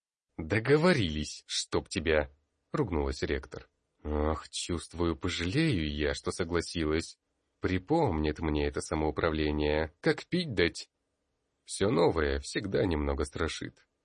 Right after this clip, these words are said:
а перемены кажутся опасными, но в конечном итоге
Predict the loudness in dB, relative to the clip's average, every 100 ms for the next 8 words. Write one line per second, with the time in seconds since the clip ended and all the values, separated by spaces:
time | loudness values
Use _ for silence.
0 | _ -2 0 0 0 0 0 0 0 0
1 | 0 0 -2 0 0 2 -2 -2 0 0
2 | 0 -2 -6 -10 _ 0 0 0 0 2
3 | 0 -2 -2 0 0 0 0 0 0 -2